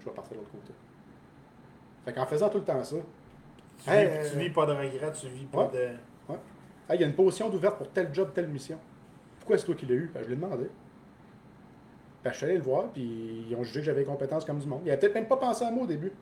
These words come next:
Speaker 1: Quand je leur ai dit, « Hey, moi, euh, je peux aller le faire, ce job-là. Je suis capable, check mon dossier. »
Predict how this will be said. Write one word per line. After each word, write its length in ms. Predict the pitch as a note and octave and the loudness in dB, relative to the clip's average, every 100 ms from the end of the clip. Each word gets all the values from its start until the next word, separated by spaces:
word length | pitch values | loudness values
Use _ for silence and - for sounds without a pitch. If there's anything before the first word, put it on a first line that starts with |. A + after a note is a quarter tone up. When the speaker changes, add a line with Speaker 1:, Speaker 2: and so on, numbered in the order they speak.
| - - - - - - - - - | -20 -20 -20 -20 -20 -20 -20 -14 -2
Speaker 1:
Quand 120 | F3 | 0
je 60 | E3 | 2
leur 120 | C#3 | 4
ai 60 | |
dit, « 60 | C3+ | 8
Hey, 120 | G#3+ | 10
moi, 180 | E3 A3 | 10 8
euh, 420 | F#3 C3+ B2+ B2+ | 6 6 4 2
je 80 | B2 | -2
peux 80 | - | 0
aller 80 | F#3+ | 0
le 60 | |
faire, 140 | F#3+ D3 | 2 0
ce 120 | E3+ | 0
job-là. 280 | E3+ E3+ G#3 - - - | -2 -2 -4 -8 -18 -20
Je 20 | - | -8
suis 40 | |
capable, 380 | - E3 D3 G#3 | -2 -2 -2 -4
check 140 | G3+ G3+ | -6 -4
mon 80 | |
dossier. » 300 | E3+ D3 F3+ | -2 -4 -6